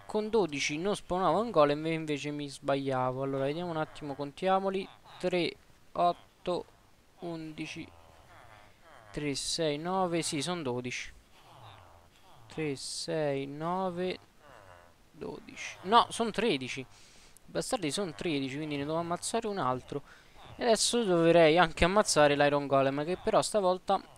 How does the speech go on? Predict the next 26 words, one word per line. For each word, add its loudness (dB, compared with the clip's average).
è -4
spawnato 0
dentro, 0
perché -4
prima -2
era 2
spawnato 8
fuori 6
e 2
i 2
zombie 2
lo 2
hanno, 2
l'hanno -2
ucciso, -6
perché -6
c'erano -2
tutti -6
i -8
zombie. 0
Adesso 0
l'Iron 0
Golem 0
naturalmente -8
attaccherà -8
me, -2